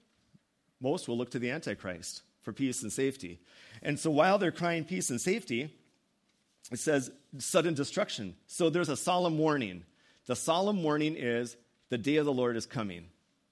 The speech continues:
It starts the rapture is going to set it off. The rapture will take us off the scene. The day of the Lord will begin. There's the solemn warning. What's the world's response?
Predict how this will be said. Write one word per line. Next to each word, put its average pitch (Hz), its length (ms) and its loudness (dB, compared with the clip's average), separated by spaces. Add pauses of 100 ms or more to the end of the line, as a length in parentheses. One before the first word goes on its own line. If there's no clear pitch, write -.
(680)
It - 60 -6
starts 226 460 2 (240)
the 131 100 2
rapture 170 420 4
is 131 100 0
going 147 220 0
to 135 60 2
set 143 220 2
it 135 100 0
off. 113 200 0
The 117 80 -2
rapture 175 460 0
will 135 120 2
take 170 220 -2
us 151 140 -2
off 143 200 0
the 127 80 -8
scene. 208 420 -2 (460)
The 135 100 2
day 143 140 4
of 143 80 4
the 143 80 2
Lord 131 200 4
will 113 100 2
begin. 214 520 4 (580)
There's 147 320 2
the 151 100 0
solemn 135 340 2
warning. 110 360 -2 (800)
What's 151 280 0
the 147 100 2
world's 147 300 2
response? 180 600 -2